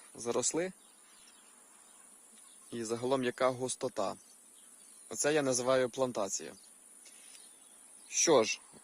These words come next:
е, по обробках. Ми їх робимо обов'язково,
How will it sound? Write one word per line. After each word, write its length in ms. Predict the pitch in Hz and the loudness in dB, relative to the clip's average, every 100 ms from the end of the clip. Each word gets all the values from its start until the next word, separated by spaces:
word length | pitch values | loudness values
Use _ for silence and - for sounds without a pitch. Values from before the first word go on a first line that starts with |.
| - | -8
е, 40 | 127 123 123 123 120 117 113 - - _ _ _ | -4 -2 0 0 0 -4 -8 -20 -20 _ _ _
по 180 | - 180 | 2 4
обробках. 640 | 170 156 131 101 101 101 - - - | 6 8 6 6 -6 -6 -10 -20 -18
Ми 280 | - 127 156 | -8 0 2
їх 220 | 160 - | 0 2
робимо 400 | 156 139 127 120 | 2 4 2 2
обов'язково, 920 | 151 143 131 113 110 - 143 170 180 | 4 4 2 2 0 2 4 4 0